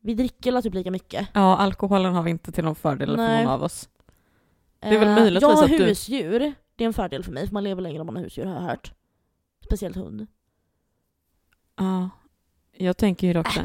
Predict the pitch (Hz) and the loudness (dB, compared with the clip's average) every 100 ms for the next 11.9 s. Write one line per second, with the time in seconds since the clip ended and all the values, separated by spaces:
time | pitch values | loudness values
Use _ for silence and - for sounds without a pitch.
0 | - 165 160 - 165 160 - 160 - - | -6 -4 -4 -4 -4 -4 -6 -8 -10 -8
1 | 160 170 170 165 _ _ _ _ _ _ | -4 -2 -2 -4 _ _ _ _ _ _
2 | _ - 269 320 311 320 302 285 - 349 | _ -6 -4 -2 0 0 -2 -4 -6 -6
3 | 311 311 330 330 233 _ _ _ _ _ | -4 -4 -4 -6 -10 _ _ _ _ _
4 | - - - - _ _ - 226 196 208 | 0 0 0 -20 _ _ -8 -4 0 0
5 | 175 151 180 240 233 147 151 156 113 123 | 0 0 2 2 2 2 0 -2 -2 -4
6 | 180 _ _ _ _ _ _ _ - 180 | -4 _ _ _ _ _ _ _ -4 2
7 | 196 196 - 202 160 143 143 233 _ _ | 4 4 4 4 4 2 0 0 _ _
8 | _ _ _ _ _ _ _ _ _ _ | _ _ _ _ _ _ _ _ _ _
9 | _ _ _ 196 185 - 277 - - 196 | _ _ _ -10 -10 -8 -8 -8 -10 -10
10 | 202 - - 370 294 294 233 220 392 233 | -8 -8 0 2 2 0 -2 -2 -2 -2
11 | 233 339 381 226 190 - 226 240 | -2 -2 -2 -2 -2 2 4 4